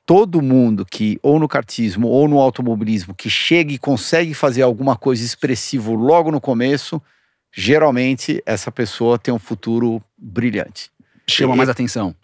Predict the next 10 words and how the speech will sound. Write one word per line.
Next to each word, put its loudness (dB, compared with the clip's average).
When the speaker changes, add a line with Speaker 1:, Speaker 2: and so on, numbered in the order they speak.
Speaker 1:
Exatamente. -2
Eu 4
enxergo 0
desse -6
jeito. -4
Ou 4
no -4
kart, -2
com 2
raras 0